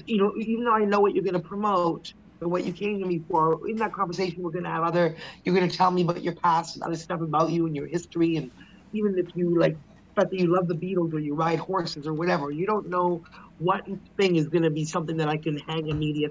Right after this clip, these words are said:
thing on. And I see something one day there, you know, where there's gonna be an opportunity for you because of that thing.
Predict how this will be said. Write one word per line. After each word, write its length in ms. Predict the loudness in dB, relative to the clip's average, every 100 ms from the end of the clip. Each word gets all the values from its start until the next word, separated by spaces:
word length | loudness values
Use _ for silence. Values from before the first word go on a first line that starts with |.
| -2
thing 180 | -6 -6
on. 220 | -10 -8
And 140 | -4
I 100 | -4
see 220 | -2 -6
something 340 | -2 -2 -2 -4
one 200 | -4 -4
day 220 | -2 -2
there, 240 | -4 -10 -12 -20 -20 -2
you 120 | 2
know, 340 | 4 4 2 -2 -10 -20 -2
where 200 | 4 4
there's 220 | 4 0
gonna 300 | 0 2 2
be 280 | 2 2 2
an 140 | 2 2
opportunity 500 | 0 -2 -6 -6 -6
for 160 | -6
you 160 | -4 -4
because 300 | -4 -6 -4
of 100 | -4
that 200 | -4 -6
thing. 200 | -8 -8